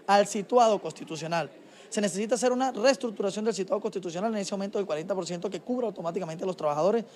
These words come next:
porque la diferencia del año pasado, cuando el presidente hizo aumento, fue los primeros días de enero,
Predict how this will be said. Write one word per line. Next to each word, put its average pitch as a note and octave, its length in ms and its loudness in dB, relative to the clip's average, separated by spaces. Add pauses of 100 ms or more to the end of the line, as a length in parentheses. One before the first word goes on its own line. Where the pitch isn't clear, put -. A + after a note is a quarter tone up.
(240)
porque B3+ 320 10
la A3 120 6
diferencia F#3+ 420 4
del G#3 100 4
año A#3 80 2
pasado, A#3 360 4
cuando G3 180 -2
el E3+ 60 -8
presidente A3+ 420 -6
hizo A3 140 0
aumento, A3 360 0
fue A3+ 280 0
los F#3 100 0
primeros F3 260 -2
días A3+ 140 4
de A#3 60 2
enero, G#3 260 0